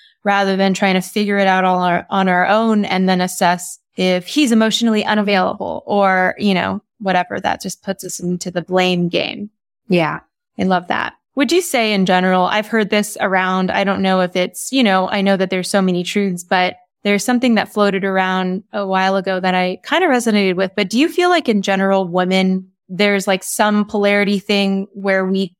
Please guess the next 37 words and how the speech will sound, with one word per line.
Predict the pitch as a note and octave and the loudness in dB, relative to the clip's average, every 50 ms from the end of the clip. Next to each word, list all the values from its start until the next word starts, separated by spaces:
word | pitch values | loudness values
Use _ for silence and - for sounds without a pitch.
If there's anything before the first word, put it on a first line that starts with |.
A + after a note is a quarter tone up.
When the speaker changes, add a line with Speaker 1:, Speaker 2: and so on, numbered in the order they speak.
| _ - | _ -4
Speaker 1:
we | F#3+ G#3 G3+ G#3+ - - | -2 -2 -2 -2 0 0
are, | G#3 G3+ G3 G3 G3 F#3+ | 0 2 2 2 2 2
like, | F#3+ F#3 F3+ F#3 F#3 F#3 F3 | 2 2 2 0 -2 -6 -8
the, | F3 F#3+ F#3+ F#3+ F#3+ F#3 F#3 F#3 F#3 - - - _ _ _ _ _ _ _ _ _ _ _ _ _ | -6 -4 -2 0 0 0 0 0 -2 -2 -4 -10 _ _ _ _ _ _ _ _ _ _ _ _ _
the | G3+ - | -4 -2
invitation | G#3 G3 F#3+ G3 F#3+ - - F#3 F#3 F3+ - - G3+ G3 G3+ | 0 0 0 -2 -4 -4 -2 -2 -2 -2 0 0 0 0 0
into | - G3+ G3+ G3+ F#3+ - G#3 | 0 0 0 0 0 -2 -6
ul-, | - G3+ G3+ - _ _ _ _ - - _ _ _ _ _ _ - | -6 -6 -6 -8 _ _ _ _ -18 -18 _ _ _ _ _ _ 0
emotional | G#3+ G#3 G#3 G#3 G#3 - A3 G#3 G#3+ | 2 4 4 4 2 0 0 0 2
intimacy? | G3+ G#3 G#3 G#3 - A3 G#3 G#3+ G#3 - - A3 G#3+ G#3+ A3+ A3 _ _ _ _ | 2 2 0 0 0 0 0 0 0 0 0 0 0 0 -2 -4 _ _ _ _
Kind | - G3+ G3 F#3+ F#3 | -6 -4 0 0 0
of | F#3 F#3 | -2 0
like, | G3+ F#3+ F3+ F3+ F3 F3 F3 - | 0 0 2 2 0 -2 -2 -4
I | G#3+ | -4
think | - B3 A3+ A3+ | 0 0 0 2
what | A3 G3+ | 2 0
I | G3+ G3 F#3+ | 0 0 -2
heard | F#3 G3 F#3+ F#3+ F#3+ F3+ F3 | 0 0 2 2 2 0 0
was | F#3 F3+ F3 F#3+ F#3+ F3+ - | 0 2 2 0 -2 -4 -2
that, | - F#3 F3+ F3+ - - - _ _ _ | -2 0 0 0 -4 -6 -12 _ _ _
like, | - G3 F#3 F#3 G3 | -2 -2 0 0 0
a | F#3 | 0
woman | F3+ E3+ F#3 F#3 F3+ F#3 F#3 F#3 F3+ F3 F3+ F3+ F#3 F#3 - _ _ _ | 0 0 0 2 2 2 2 2 2 0 -2 -4 -6 -8 -12 _ _ _
is | G#3 G3 F#3 F3+ F3 F3 - - _ _ _ | 0 0 0 0 -4 -8 -12 -16 _ _ _
really | - F#3+ G3+ G3 G3 F#3 | -2 0 2 2 2 0
connected | F#3+ - G3 F#3+ F3+ - - F#3+ - | 0 -2 -2 -2 -2 -2 -6 -6 -6
to | - F#3 | -6 -2
God | - F#3+ F3+ F3+ F3+ F3+ F3 - | 0 0 2 2 0 0 -2 -4
because, | G3+ F#3+ - - F#3+ F3+ F3+ F#3 F#3 F#3+ - - - | -8 -8 -4 -2 -2 0 0 -2 -4 -6 -8 -10 -6
you | G3+ G3 | -4 0
know, | F#3+ F#3+ F#3 | 0 0 0
our | - G3+ G3+ F#3+ F#3 | 0 0 0 0 0
womb | E3 F#3+ G3 G3 F#3+ F#3+ F#3 | 0 0 2 2 2 2 0
is | F#3+ F#3 - | 0 -2 -2
in | G3 F#3+ F#3 | -4 -6 -4
sync | - - F#3+ F#3 - | -4 -4 -4 -4 -4
with | G3 F#3 | -6 -8